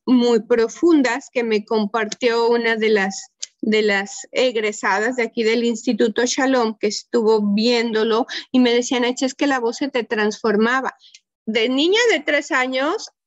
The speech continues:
a la adulta cuando él se murió y otra vez de la niña de tres años y ese dolor y esa tristeza y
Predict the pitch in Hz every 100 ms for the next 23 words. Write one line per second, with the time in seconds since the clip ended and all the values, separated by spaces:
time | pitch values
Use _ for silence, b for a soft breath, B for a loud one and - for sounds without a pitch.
0 | - 226 214 220 294 285 285 285 240 226
1 | 220 220 - 226 214 220 233 233 - 233
2 | 240 285 285 285 269 233 208 226 262 339
3 | 403 370 294 320 - 285 254 233 226 311
4 | 262 254 269 320 320 277 269 254 254 269
5 | 262 240 240 285 294 285 294 - 247 240
6 | 240 - B B B - 277 -